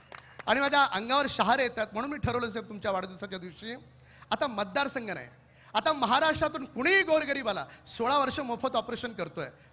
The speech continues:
तुमच्याच प्रेरणेने करतोय, पण तुमच्या वाढदिवसाच्या दिवशी संकल्प केलाय की दोन हजार नऊला घाटकोपरमध्ये मी दहीहंडी अशी साजरी केली की त्यावेळेस फक्त वरळीला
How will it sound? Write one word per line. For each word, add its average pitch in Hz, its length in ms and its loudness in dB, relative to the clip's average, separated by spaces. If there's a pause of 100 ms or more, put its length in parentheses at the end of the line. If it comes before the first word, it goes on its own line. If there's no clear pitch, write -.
तुमच्याच 285 380 -4
प्रेरणेने 220 380 -4
करतोय, 151 340 -12 (440)
पण 196 100 -8
तुमच्या 208 360 -2
वाढदिवसाच्या 233 520 0
दिवशी 208 180 -8
संकल्प 214 440 -4
केलाय 180 400 -2 (680)
की 247 60 0
दोन 269 300 6
हजार 294 400 6
नऊला 285 400 4
घाटकोपरमध्ये 302 840 2 (220)
मी 269 160 -2
दहीहंडी 285 500 2
अशी 311 360 0
साजरी 320 360 2
केली 254 380 -4 (1000)
की 185 60 -2
त्यावेळेस 302 640 2
फक्त 302 220 -2
वरळीला 247 680 4